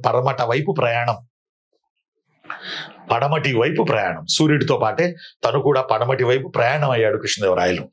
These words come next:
ఫస్ట్ మజిలీ సింహాచలం, రైట్? ఫస్ట్ మజిలీ సింహాచలం. ఆ తర్వాత పాట్నూరు. రెండవ ఇంపార్టెంట్ పాయింట్,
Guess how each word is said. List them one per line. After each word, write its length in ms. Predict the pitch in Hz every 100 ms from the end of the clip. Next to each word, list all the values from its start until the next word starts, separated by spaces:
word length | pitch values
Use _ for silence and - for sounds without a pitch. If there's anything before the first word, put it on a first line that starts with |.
| - - -
ఫస్ట్ 260 | 131 -
మజిలీ 360 | 170 147 127 131
సింహాచలం, 560 | - 117 117 - - - _ _ _ _ _ _ - - 170
రైట్? 280 | 160 185 - - _ _ - - -
ఫస్ట్ 300 | 127 127 175
మజిలీ 320 | 156 127 131
సింహాచలం. 580 | 123 107 107 - 117 - _ _ _ - - - - - 92
ఆ 120 | 147
తర్వాత 760 | 170 131 95 87 95 98 95 92 - - - _ _ - -
పాట్నూరు. 680 | 143 147 131 117 101 95 - _ _ - - _ - - - - - - - - _ - - - - - - - _ - - - - - -
రెండవ 300 | 113 151 170
ఇంపార్టెంట్ 500 | 143 139 120 127 -
పాయింట్, 420 | 120 135 139 135